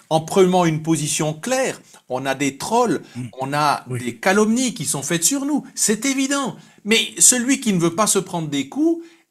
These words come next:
Speaker 1: il a même pas à se mettre en chemin sur la voie du Christ, hein, parce que c'est la voie des coups, mais c'est la voie de Dieu. C'est la porte
Speaker 2: C'est vrai.
Speaker 1: étroite. Et on le sait, celui qui veut gagner sa vie ici-bas la perdra.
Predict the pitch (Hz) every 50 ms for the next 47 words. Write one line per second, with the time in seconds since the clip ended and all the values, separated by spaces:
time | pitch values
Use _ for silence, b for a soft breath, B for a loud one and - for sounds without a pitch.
0 | B - 143 131 127 127 151 202 226 220 226 226 202 165 - 180 165 165 - 151
1 | 127 - - 190 226 240 - - 147 139 135 131 151 170 208 226 226 - 226 208
2 | - - - 143 147 185 - B B B B 156 147 - 156 143 147 160 156 156
3 | 156 147 180 220 233 214 233 226 - - 190 175 180 175 - B B B B B
4 | B B B B - 131 139 135 - 151 139 135 127 123 165 190 175 170 151 117
5 | 113 113 107 107 - - _ _ _ _ _ _ _ _ _ b b b - -
6 | - 156 151 151 143 147 214 - - - 180 175 - 147 135 110 - - - -
7 | - _ _ _ _ _ _ _ - 165 175 190 196 202 208 202 208 - - 254
8 | 240 180 151 - - 202 202 190 208 214 214 - 180 151 156 147 156 180 196 214
9 | 220 208 - 196 180 175 180 175 170 - - 175 160 160 190 196 190 180 - 165
10 | 160 143 131 123 117 113